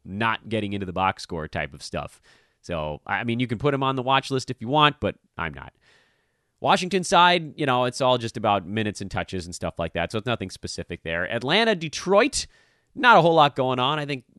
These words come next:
you know, some curiosity on the Detroit side of how much Luke Kennard is gonna be allowed to do with the team healthy.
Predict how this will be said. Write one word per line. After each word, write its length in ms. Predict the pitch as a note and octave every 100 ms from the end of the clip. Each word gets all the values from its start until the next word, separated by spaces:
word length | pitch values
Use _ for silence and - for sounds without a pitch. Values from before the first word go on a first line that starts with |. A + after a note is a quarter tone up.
| B2
you 140 | C3+
know, 140 | A2+ A2
some 200 | - C#3+
curiosity 540 | - C#3 B2 A#2+ B2
on 80 | A#2+
the 60 | G#2+
Detroit 440 | F#2+ - B2+ -
side 280 | - A2 A2
of 120 | G2
how 200 | - A#2+
much 380 | A2 A2 A#2 -
Luke 200 | A#2 -
Kennard 360 | G#2+ F#2+ G2+ G#2
is 80 |
gonna 160 | - F#2
be 100 | F2+
allowed 280 | F2 F2+ E2+
to 80 | D2
do 280 | G#2 G#2+
with 200 | G2 F2+
the 60 | -
team 320 | - G#2+ F2+
healthy. 540 | E2+ A2+ B2 - F3+